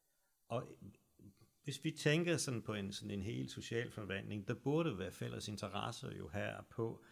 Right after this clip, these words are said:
at vi vil alle sammen gerne have, at de penge og de indsatser, vi gør, de går på, at familierne får det bedre med den, det, vi har. Så hvis man ikke har det, så har man et problem i sin afdeling, hvis vi ikke har fælles interesse.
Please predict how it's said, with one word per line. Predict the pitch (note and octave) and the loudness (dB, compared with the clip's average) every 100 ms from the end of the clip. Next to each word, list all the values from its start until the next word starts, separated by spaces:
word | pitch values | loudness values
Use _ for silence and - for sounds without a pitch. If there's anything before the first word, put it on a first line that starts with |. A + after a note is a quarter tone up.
| - - | -20 -6
at | G2+ F#2+ | -2 2
vi | G2+ | 2
vil | G#2 | 2
alle | G#2+ C3 | 2 2
sammen | B2+ B2 G2 | 0 0 0
gerne | E2+ G2 G#2 G2+ | 2 2 4 0
have, | F#2+ G2+ | -2 -4
at | - - - - | -6 -10 -14 -6
de | A2+ A2 - - | -4 -4 -8 -4
penge | G#2+ A2 C3 A#2 | 0 2 2 2
og | G#2 | -2
de | G#2+ | -2
indsatser, | G#2 A2 - G#2+ - - | -2 -4 -2 -4 -4 -6
vi | G2 | -6
gør, | G2 A2 A2 | -2 0 0
de | G#2 A2 | -2 2
går | A#2+ A#2 F#2+ - | 2 4 0 -4
på, | A#2 A#2+ - - - - - | -4 -4 -8 -20 -20 -20 -8
at | G#2+ G2+ - - | -4 -4 -8 -6
familierne | A#2 G#2 A2+ A2+ G#2 G2 | 0 0 0 0 0 0
får | - G#2 | -2 -4
det | - - | -4 0
bedre | F#2+ G#2+ A#2+ A#2 A#2 | 2 2 0 -4 -6
med | G#2 F#2 | -4 -2
den, | G2+ G#2 - | -2 -4 -6
det, | G2+ | -4
vi | G2+ G2 | -4 -4
har. | G#2 G#2 - - _ _ _ _ _ _ | -4 -4 -4 -12 _ _ _ _ _ _
Så | - A2 | -4 -4
hvis | G2+ A2+ - | -2 -4 0
man | A#2+ B2 | -2 2
ikke | D3 F3 | 0 0
har | C3 D3+ C3 | 0 2 2
det, | A2 G#2+ | 0 -2
så | B2+ | -2
har | - D3 | 0 0
man | B2 | 0
et | G2+ | -2
problem | - A2 A#2+ C#3+ B2 G#2+ | -4 -4 -2 0 0 -2
i | A2 | -6
sin | - G#2 F#2+ | -4 -2 -4
afdeling, | A2 G#2+ B2+ B2 G2 G2 F#2+ | -2 -2 0 -2 -4 -4 -4
hvis | G2 A2 | -6 -4
vi | |
ikke | G#2+ A2 | -2 -2
har | G2+ | -4
fælles | - A2 G#2+ | -4 -4 -4
interesse. | G#2 G2+ F#2+ F#2+ - | -6 -4 -4 -4 -6